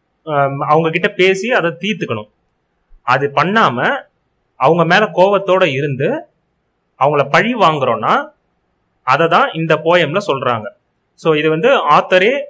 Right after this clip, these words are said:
தன்னுடைய கோபத்தை பத்தி சொல்றாரு. இந்த ட்ரீயை தான் கோவத்தை குறிக்கிறதுக்காக சொல்றாங்க. So, இந்த apple தான் வந்து அந்த ட்ரீல உள்ள, அதாவது அந்த கோவத்தினால ஏற்படுற பழி வாங்குற எண்ணம்னு அர்த்தம்.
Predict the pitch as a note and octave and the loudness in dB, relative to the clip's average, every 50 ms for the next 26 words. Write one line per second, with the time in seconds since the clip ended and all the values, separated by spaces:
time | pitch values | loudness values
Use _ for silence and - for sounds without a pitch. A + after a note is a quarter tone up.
0 | - _ _ _ _ _ _ _ - D#3 D#3+ D#3 D#3 D3+ D3+ D#3+ F3 F#3+ F#3+ F#3+ | -16 _ _ _ _ _ _ _ -4 -2 0 0 0 -2 0 2 0 2 2 0
1 | - D#3+ C#3+ D3 C#3+ G3+ G3+ - D3+ C#3 C3 C#3 C3 A#2+ - D#3 B3 D4+ D4 - | -2 -2 -4 -2 -4 -6 -4 -4 -4 -2 -2 -2 -2 0 0 -2 -2 -2 -4 -10
2 | _ _ _ _ _ _ _ _ E3 D#3 D#3+ D#3+ E3 G3 A3 A3+ G#3 E3+ D3 E3+ | _ _ _ _ _ _ _ _ 0 0 0 0 2 -2 0 2 2 2 2 2
3 | A#3 A#3+ - - F#3+ G3+ G#3 G3+ - G3 F#3+ F#3+ F#3+ E3+ E3 D#3+ D#3+ C#3+ C#3 C#3+ | 0 -2 0 0 2 2 2 2 0 -2 -2 -2 0 -2 -2 0 0 -2 0 2
4 | D3 D3+ D#3 D#3 D#3 C#3+ B2+ C3 C3+ B2+ A#2+ A#2+ D#3 A#3 D4+ - - _ _ _ | 2 2 2 2 0 -4 -2 0 0 0 0 0 0 -2 -2 -2 -8 _ _ _
5 | _ _ _ _ - - F3 E3+ E3 D#3+ E3 E3+ E3 C#3+ C3+ C#3+ F#3 F#3 F#3+ G3+ | _ _ _ _ -4 -2 -2 0 0 -2 0 0 2 4 4 4 2 2 0 -2
6 | F#3+ F3 E3 F3 E3+ D3+ C#3 C3 E3+ B3 E4 F4+ - _ _ _ _ _ _ _ | -2 0 2 2 2 0 -2 -2 -4 -4 -4 -6 -8 _ _ _ _ _ _ _
7 | _ D3 D3 C#3+ C#3 C#3 C#3+ - A3+ B3 B3 A#3 G3+ E3+ D3+ C3+ C3 C3 C3 C#3+ | _ -4 0 0 0 0 0 -2 0 0 0 2 0 0 0 -2 -4 -4 -2 -2
8 | G3+ C#4 D#4+ - - _ _ _ _ _ - C3 D3 D3+ F3 D#3+ C#3+ - - - | -2 -2 -2 -6 -12 _ _ _ _ _ -2 2 2 4 4 2 0 -2 0 2
9 | F3+ G3+ G3 F#3+ G3 F#3 E3 D#3+ E3+ F3 D#3 C#3 D3 D#3+ E3 D3 C#3+ B2 G#2+ - | 2 4 2 0 -2 -2 -2 0 0 0 0 0 -2 -2 -2 -2 -4 -2 0 0
10 | F3 B3 C#4+ - - _ _ _ _ - E3+ F#3+ A3 A3 G3+ F#3 E3+ E3 D#3+ D3+ | 0 0 0 -4 -8 _ _ _ _ 2 2 2 4 2 2 2 2 0 0 0
11 | C#3+ B2+ B2+ C3+ C#3 C#3 D3 D3 C3 A#2+ - - B2 A#2 - | 0 0 0 -2 -4 -4 -2 -2 -4 -4 -4 -6 -10 -10 -10